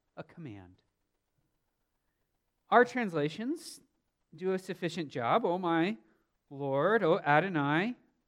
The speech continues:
please send someone else." In English, we do that. We put the please ahead of it. But in this case, in Hebrew, the please comes afterward.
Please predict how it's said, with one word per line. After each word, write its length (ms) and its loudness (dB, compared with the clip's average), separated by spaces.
please 260 -6
send 420 -8
someone 380 -10
else." 560 -8
In 200 -2
English, 600 -2
we 240 -8
do 200 -8
that. 240 -8
We 140 -10
put 340 -10
the 80 -14
please 460 -14
ahead 260 -6
of 80 -6
it. 140 -14
But 160 -10
in 160 -10
this 240 -12
case, 420 -10
in 120 -14
Hebrew, 520 -10
the 80 -10
please 440 -6
comes 280 -12
afterward. 640 0